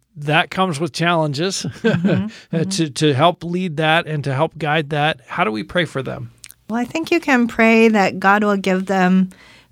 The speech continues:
Speaker 2: both courage and wisdom when it comes to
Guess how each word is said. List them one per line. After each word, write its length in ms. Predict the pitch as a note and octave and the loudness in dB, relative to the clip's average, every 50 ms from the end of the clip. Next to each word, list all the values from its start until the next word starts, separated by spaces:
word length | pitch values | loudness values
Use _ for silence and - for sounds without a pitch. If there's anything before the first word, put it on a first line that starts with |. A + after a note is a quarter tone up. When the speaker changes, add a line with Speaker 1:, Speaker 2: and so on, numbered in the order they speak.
| _ - | _ 2
Speaker 2:
both 380 | G#3+ G#3+ A3 A3 A3 A3+ - | 4 6 6 6 6 4 0
courage 580 | - - - G3+ G3+ G3 G3+ G3+ G3 G3 F#3+ - | -8 0 2 4 4 6 6 4 4 2 0 -2
and 220 | - F#3 F#3 F#3 F3+ | -2 -2 0 0 0
wisdom 520 | F3+ F3 F3+ - - D#3+ D#3 E3 F3 F3 - _ _ _ _ _ _ - - - _ _ - | 0 0 -2 -2 -2 -2 -2 -2 -2 -4 -6 _ _ _ _ _ _ -20 -20 -20 _ _ -6
when 180 | F#3+ G3 F#3 | -2 0 2
it 120 | F#3 F3 - | 2 2 0
comes 500 | - - G3 G3 F#3+ F#3+ F#3+ - - - | -2 -2 -2 0 0 0 0 0 -2 -2
to 720 | - G3 F#3 F3+ F3+ F3+ F#3 F3+ F3 F3 F3 E3 - | 0 0 2 2 2 2 2 2 2 0 -2 -2 -6